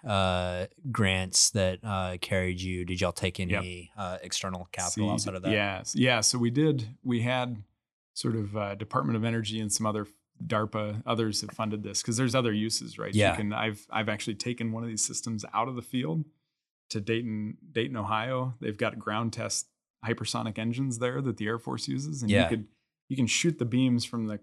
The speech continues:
Speaker 2: comb through a hypersonic engine, and you can see what's happening inside the engine.
Speaker 1: Wow. <laughs>
Speaker 2: Um, 'cause it's got methane in it too. It's
Speaker 1: Yeah.
Speaker 2: got, you know, C O two and
Speaker 1: Yeah.
Speaker 2: all the same stuff, right?
Speaker 1: Yeah.
Speaker 2: So we shoot it through.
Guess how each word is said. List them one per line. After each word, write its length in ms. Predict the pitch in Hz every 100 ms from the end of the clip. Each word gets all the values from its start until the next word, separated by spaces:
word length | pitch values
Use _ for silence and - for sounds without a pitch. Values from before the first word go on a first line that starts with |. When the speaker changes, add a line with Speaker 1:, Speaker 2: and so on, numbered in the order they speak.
| _
Speaker 2:
comb 400 | - 127 117 104
through 340 | - - 127
a 60 | 110
hypersonic 600 | 101 107 107 120 110 107
engine, 280 | 110 113 107
and 80 | 98
you 100 | 104
can 120 | 101
see 200 | - 120
what's 200 | 107 101
happening 420 | 107 104 113 107
inside 420 | 104 104 117 110
the 120 | 113 120
engine. 360 | 120 107 62 -
Speaker 1:
Wow. 380 | 92 - 127 -
<laughs> 160 | 190
Speaker 2:
Um, 420 | 127 120 107 110 160
'cause 180 | 151 151
it's 160 | 185
got 180 | - 202
methane 400 | 143 139 139 139
in 100 | 139
it 140 | -
too. 200 | - 208
It's 140 | 110 98
Speaker 1:
Yeah. 80 | 113
Speaker 2:
got, 220 | 113 120
you 120 | 131
know, 100 | 117
C 220 | 107 -
O 80 | 123
two 220 | 107 175 156
and 80 |
Speaker 1:
Yeah. 240 | 101 107 90
Speaker 2:
all 160 | 113
the 100 | 131
same 240 | 139 151 135
stuff, 300 | - 202 -
right? 80 | 101
Speaker 1:
Yeah. 120 | 98
Speaker 2:
So 140 | 87 113
we 80 | 104
shoot 240 | - 131
it 100 | 127
through. 240 | - 151